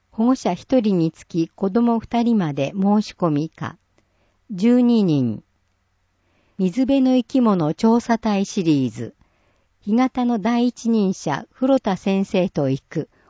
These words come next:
お魚観察会。講師、風呂田敏夫、東邦大学名誉教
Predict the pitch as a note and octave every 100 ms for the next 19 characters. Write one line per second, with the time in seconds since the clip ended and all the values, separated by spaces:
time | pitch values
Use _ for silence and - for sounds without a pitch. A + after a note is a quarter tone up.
0 | _ F#3 - B3+ C4 A#3+ A3+ A#3 G#3 G3+
1 | F#3 - - C3+ A#2+ G#2 - _ _ _
2 | _ _ _ _ _ C4+ B3 A3 - D3+
3 | _ _ _ - C#4 C4 - C#3+ - D3+
4 | - E3 C#3+ - _ _ _ - B3 B3+
5 | B3+ C4+ B3+ A#3+ A3+ G3 D#3 E3+ D#3 E3
6 | G3+ G#3+ G3+ F#3+ - C#3+